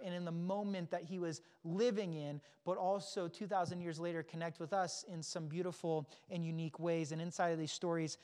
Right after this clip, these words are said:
Jesus would create snapshots for the greater story, the story that is all about his kingdom and the good news of Jesus that came along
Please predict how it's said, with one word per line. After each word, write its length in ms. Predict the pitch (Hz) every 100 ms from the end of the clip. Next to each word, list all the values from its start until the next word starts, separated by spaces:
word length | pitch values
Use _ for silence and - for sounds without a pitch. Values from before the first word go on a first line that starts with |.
| - _ -
Jesus 800 | - 202 208 165 151 156 - - - _ - _
would 220 | 185 180
create 380 | - 190 175 170
snapshots 880 | - 196 196 208 - 175 160 156 - - _
for 240 | - 190
the 120 | 170
greater 380 | 156 175 196 175
story, 540 | - - 139 123 - 151 _ _ _ _ _ - _ _ -
the 80 |
story 380 | 175 - 208 208
that 180 | 190 180
is 120 | 170
all 160 | 190 196
about 240 | 180 185
his 160 | 180 170
kingdom 640 | - 214 202 160 143 147 - _ _
and 160 | 180 180
the 60 | 170
good 280 | 151 202
news 240 | 190 196 170
of 140 | 151
Jesus 640 | - 196 202 165 170 156
that 180 | - 175
came 180 | - 175
along 600 | 160 175 170 160 160 151